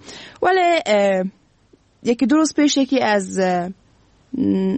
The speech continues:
افرادی که از سوی طالبا دعوت شدن به، به نحو نماینده طالبا بودن و در یکی از هتل‌های لوکس کابل که در اونجا حضور دو خانم هم دیده شد، ولی برای من بسیار جالب بود. م، م،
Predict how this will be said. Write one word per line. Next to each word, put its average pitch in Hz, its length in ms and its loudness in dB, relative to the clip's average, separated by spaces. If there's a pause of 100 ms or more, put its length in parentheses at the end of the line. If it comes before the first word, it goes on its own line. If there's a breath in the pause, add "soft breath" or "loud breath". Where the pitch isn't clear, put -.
(120)
افرادی 233 460 0
که 214 100 -2
از 208 140 -2
سوی 240 300 2
طالبا 196 540 0
دعوت 196 360 2
شدن 196 260 2
به، 185 260 2
به 196 100 0
نحو 220 240 0
نماینده 202 560 2
طالبا 233 400 0
بودن 220 360 2 (460 loud breath)
و 196 60 -2
در 202 160 2
یکی 202 120 -2
از 190 120 2
هتل‌های 190 420 0
لوکس 208 340 0
کابل 190 420 -2 (480 loud breath)
که 185 360 2
در 190 120 2
اونجا 190 400 2 (100)
حضور 196 300 2
دو 196 120 -2
خانم 196 380 0
هم 254 220 4
دیده 233 260 2
شد، 226 220 -2
ولی 190 140 0
برای 185 180 -2
من 190 60 0
بسیار 196 340 -2
جالب 190 460 0
بود. 339 180 4 (840 loud breath)
م، 208 480 2 (1120 soft breath)
م، 214 800 2